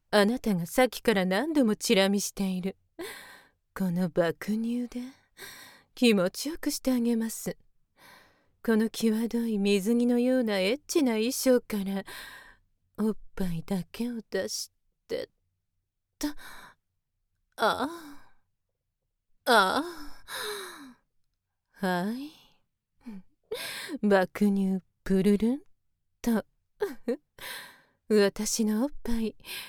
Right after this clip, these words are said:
これどれだけのサイズがあるか、わかりますか？なんと、九十六センチのGカップ。このくびれで、この爆乳は、とても人間では作れない、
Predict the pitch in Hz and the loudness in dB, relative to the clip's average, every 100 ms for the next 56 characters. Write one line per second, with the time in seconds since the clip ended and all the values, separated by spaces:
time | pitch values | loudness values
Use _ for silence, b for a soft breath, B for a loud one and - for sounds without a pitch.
0 | B _ - 226 190 185 170 214 320 294 | B _ 2 4 4 4 2 2 0 0
1 | 240 208 - 202 202 - 202 196 190 160 | 2 0 0 2 2 2 0 0 -2 -6
2 | - 170 - _ _ _ _ _ _ 190 | -12 -14 -14 _ _ _ _ _ _ 0
3 | 185 202 196 196 202 - - 202 - _ | 0 -2 0 -2 -6 -10 -10 -10 -10 _
4 | _ _ _ B B B B _ - 208 | _ _ _ B B B B _ 0 0
5 | 202 - - 190 B B B - 302 311 | 0 -4 -6 -6 B B B 2 6 6
6 | - 269 226 233 - - 302 294 - 240 | 4 6 6 4 0 -2 -2 -2 0 0
7 | 220 - 160 170 269 - 320 - - _ | 0 -4 -4 -4 -6 -8 -10 -12 -20 _
8 | - - - _ B B B B B _ | -4 -4 -14 _ B B B B B _
9 | - 190 185 - 214 190 220 214 214 214 | 0 0 0 2 2 2 0 -2 -4 -6
10 | - 233 190 180 185 - 226 233 247 240 | 0 2 4 4 2 2 0 0 -4 -2
11 | 247 240 311 B B B B _ 165 160 | -4 -4 -8 B B B B _ -4 0
12 | 175 165 165 185 208 226 214 214 208 - | 0 0 0 0 0 0 0 -2 -4 -8
13 | - 214 214 170 143 | -4 -4 -2 -4 -8